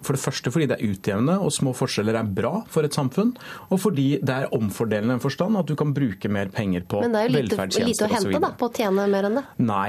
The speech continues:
Speaker 1: eh, Nobelprisvinneren Joseph Stiglitz, som er økonom, og han er ikke sosialist, for å si det sånn, han sa sist han var i Norge at det er mye rom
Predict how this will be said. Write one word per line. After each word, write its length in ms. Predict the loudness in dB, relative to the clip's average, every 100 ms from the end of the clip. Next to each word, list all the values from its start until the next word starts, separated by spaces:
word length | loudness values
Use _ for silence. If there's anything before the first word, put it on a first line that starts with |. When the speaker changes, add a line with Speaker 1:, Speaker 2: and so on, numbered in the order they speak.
| -2
Speaker 1:
eh, 200 | 0 2 2
Nobelprisvinneren 840 | 2 2 0 -2 0 2 2 2
Joseph 300 | 2 0 0
Stiglitz, 600 | -2 0 0 2 2 2 0
som 80 | 0
er 80 |
økonom, 360 | 2 2 4 4
og 140 | 4 2
han 80 |
er 80 | 2
ikke 120 | 0
sosialist, 680 | 0 0 2 2 2 0 -2
for 140 | -2 2
å 40 |
si 100 | 2
det 80 | 2
sånn, 200 | 2 0 -2 -2
han 140 | 0
sa 140 | 2 0
sist 240 | 0 0
han 120 | 2 4
var 100 | 4
i 40 |
Norge 300 | 2 2 2
at 220 | 0 0
det 80 | 0
er 220 | 0 -2 0
mye 560 | 2 4 4 4 4
rom 220 | 4 2